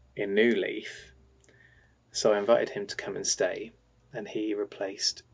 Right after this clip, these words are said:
Blue Bear. So she had her house on top of a hill in a nice little kind of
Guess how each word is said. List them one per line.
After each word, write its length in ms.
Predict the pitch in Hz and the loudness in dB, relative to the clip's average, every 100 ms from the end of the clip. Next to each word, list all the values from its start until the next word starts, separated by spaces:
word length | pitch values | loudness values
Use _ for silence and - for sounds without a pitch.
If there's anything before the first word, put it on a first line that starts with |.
| _ _ _ | _ _ _
Blue 300 | - 110 101 | 0 2 2
Bear. 340 | 98 90 95 113 _ _ _ _ _ _ _ _ _ _ _ _ _ _ _ _ _ | -2 -6 -6 -12 _ _ _ _ _ _ _ _ _ _ _ _ _ _ _ _ _
So 540 | - - 101 101 101 - _ _ | -8 -2 2 2 2 0 _ _
she 680 | - - - 131 127 120 - | -8 -4 -2 -2 -2 -4 -4
had 260 | - 98 - | -4 -4 -4
her 400 | 107 101 101 - _ | 2 4 4 -2 _
house 320 | - 107 101 104 | -6 -2 -2 -2
on 60 | |
top 120 | 110 | -2
of 120 | 98 95 | -2 -2
a 40 | |
hill 460 | - 117 92 101 - _ _ _ - - | -2 0 0 -2 -8 _ _ _ -20 -8
in 140 | 101 | -6
a 80 | 98 | -2
nice 340 | 104 101 - | -2 -2 -4
little 420 | 107 104 101 101 _ - - _ _ _ _ _ - | -2 2 2 2 _ -20 -20 _ _ _ _ _ -18
kind 240 | - 104 | -12 -10
of 80 | 98 | -12